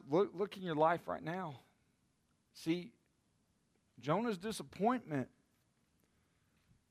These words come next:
was that God was gonna be God. And now Jonah's disappointment is that God killed something that brought him joy in a plant, but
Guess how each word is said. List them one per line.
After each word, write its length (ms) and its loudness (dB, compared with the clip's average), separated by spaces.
was 200 -4
that 240 2
God 380 8
was 100 -2
gonna 200 -2
be 120 -2
God. 400 8
And 140 4
now 320 6
Jonah's 420 2
disappointment 920 -2
is 140 -10
that 200 2
God 380 8
killed 460 2
something 380 2
that 200 6
brought 220 10
him 260 0
joy 560 6
in 140 2
a 80 4
plant, 520 -2
but 140 2